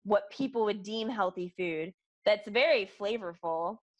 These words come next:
And there's also food that could be deemed unhealthy because, you know, it's high in saturated fats, whatever,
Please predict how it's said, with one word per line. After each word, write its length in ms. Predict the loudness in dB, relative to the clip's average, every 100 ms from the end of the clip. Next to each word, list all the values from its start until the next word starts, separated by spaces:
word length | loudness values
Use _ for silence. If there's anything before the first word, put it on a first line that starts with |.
| _ _ -2
And 140 | 2
there's 160 | 2 6
also 460 | 6 4 2 0
food 480 | 0 -4 0 0 0
that 180 | 0 0
could 140 | -10
be 140 | -10 -10
deemed 460 | -6 -2 -2 -2 0
unhealthy 600 | 0 -2 0 0 0 -4
because, 320 | -4 -4 -6 -4
you 100 | -4
know, 80 | -4
it's 100 | -2
high 220 | 0 0
in 160 | -4
saturated 500 | -2 -2 -2 -8 -8 -2
fats, 240 | 0 0 -2
whatever, 520 | 0 0 2 -2 -4